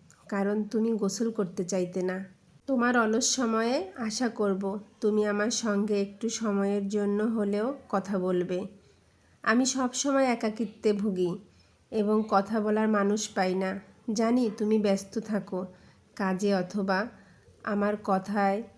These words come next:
গল্পে আনন্দ পাও না, তবুও আমার জন্য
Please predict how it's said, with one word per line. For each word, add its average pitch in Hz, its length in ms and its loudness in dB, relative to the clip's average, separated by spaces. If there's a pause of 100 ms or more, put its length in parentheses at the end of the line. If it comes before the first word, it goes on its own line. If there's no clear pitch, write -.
(140)
গল্পে 196 600 0
আনন্দ 202 520 2
পাও 185 180 2
না, 190 280 -2 (200)
তবুও 254 340 2
আমার 220 440 4
জন্য 226 420 0